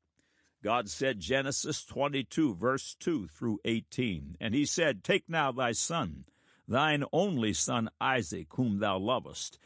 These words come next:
and get thee into the land of Moriah, and offer him there for a burnt offering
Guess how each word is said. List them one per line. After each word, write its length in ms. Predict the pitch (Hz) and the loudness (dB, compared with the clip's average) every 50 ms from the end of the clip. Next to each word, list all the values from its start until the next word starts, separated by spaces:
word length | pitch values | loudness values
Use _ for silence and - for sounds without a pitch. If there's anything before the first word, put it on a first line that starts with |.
| - - _ - | -20 -18 _ -2
and 220 | 135 135 120 98 | 0 0 0 0
get 260 | 101 180 214 - _ - | 0 0 0 0 _ -2
thee 220 | 175 175 - - | -2 0 0 0
into 300 | 175 170 147 - 156 156 | 0 0 0 0 0 2
the 140 | 131 139 131 | 2 2 2
land 360 | 135 151 165 165 160 147 131 | 2 2 2 2 0 0 -2
of 120 | 139 123 | -4 -4
Moriah, 760 | 127 135 131 127 117 127 151 151 135 117 110 113 127 139 143 - | -2 -2 -2 0 0 2 2 4 4 4 4 4 2 0 -2 -2
and 180 | - 123 127 - - | -2 -4 -4 0 2
offer 400 | 147 190 202 - - 143 139 123 | 4 4 4 2 0 0 2 2
him 260 | 123 139 135 131 120 | 2 2 2 0 0
there 240 | 107 127 135 135 135 | 2 4 4 4 4
for 300 | 127 - 135 127 123 120 | 2 0 0 2 2 2
a 60 | 113 | 2
burnt 360 | 98 90 95 151 165 175 165 - _ _ _ | 0 -2 0 2 2 2 2 -2 _ _ _
offering 680 | 151 151 135 123 - - 117 110 113 117 131 147 143 | 2 2 2 2 0 -4 -4 -4 -2 -2 -2 -4 -6